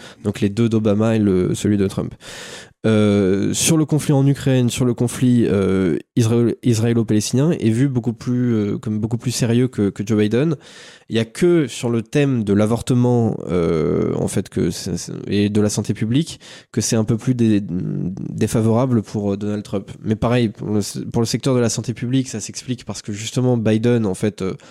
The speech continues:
sponsorise sa santé publique par, euh, la dette. Euh, et ensuite, le thème de l'avortement, euh, Trump, je trouve, est pas trop en difficulté encore parce que c'est pas tellement son sujet à lui. Euh, c'est pas, euh, c'est, c'est pas autant, par exemple, que, euh,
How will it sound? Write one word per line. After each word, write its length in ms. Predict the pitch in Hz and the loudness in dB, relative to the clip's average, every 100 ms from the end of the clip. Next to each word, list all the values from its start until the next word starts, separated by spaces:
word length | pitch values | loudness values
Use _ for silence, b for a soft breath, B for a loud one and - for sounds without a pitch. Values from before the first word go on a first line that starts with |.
| B B - | B B -14
sponsorise 680 | - 127 120 127 127 123 | -4 -4 -2 0 2 2
sa 80 | 113 | 0
santé 300 | - 107 110 | -2 -2 -4
publique 400 | 104 110 117 - | -2 0 -2 -2
par, 240 | 110 101 | 0 2
euh, 260 | 98 98 101 | 2 0 -2
la 140 | 101 | -2
dette. 340 | 107 180 - - B B B B B | 0 0 -2 -16 B B B B B
Euh, 500 | 117 107 104 101 101 | 2 4 4 4 4
et 120 | 92 101 | 2 2
ensuite, 380 | 104 - 123 113 | 0 0 0 0
le 80 | |
thème 200 | 104 113 107 | 0 0 2
de 60 | |
l'avortement, 760 | 101 101 98 107 117 143 156 135 | 2 2 0 0 2 2 2 0
euh, 440 | 101 95 101 156 - 165 - | 0 -2 -2 -4 -8 -12 -6
Trump, 280 | 123 123 113 | -2 -2 -4
je 80 | |
trouve, 280 | 104 - 120 | -6 -4 -4
est 80 | 104 | -4
pas 260 | - 117 107 | -8 -12 -10
trop 160 | 117 | -8
en 40 | 107 | -8
difficulté 680 | 107 107 101 107 - 123 120 | -8 -10 -8 -6 -2 0 0
encore 360 | 101 131 139 | 0 -2 -2
parce 140 | 110 - | -6 -10
que 100 | 98 | -12
c'est 200 | 107 - | -12 -6
pas 160 | 123 120 | -6 -4
tellement 320 | 113 113 117 | -6 -6 -8
son 200 | - 113 | -8 -10
sujet 300 | - 110 110 | -8 0 2
à 60 | |
lui. 280 | 104 110 156 B B B B B | 4 4 2 B B B B B
Euh, 240 | 95 95 95 | 0 2 2
c'est 140 | 95 101 | -2 -2
pas, 380 | 117 113 110 | 0 2 2
euh, 260 | 107 107 107 110 117 - 113 - | 0 0 -4 -6 -8 -10 -10 -12
c'est, 220 | - - 120 | -12 -12 -12
c'est 160 | - | -8
pas 120 | 127 | -4
autant, 380 | 131 123 127 123 | -2 -2 -4 -6
par 160 | 117 104 | -6 -6
exemple, 240 | 104 110 | -6 -10
que, 120 | - 104 | -4 0
euh, 260 | 101 95 | 2 0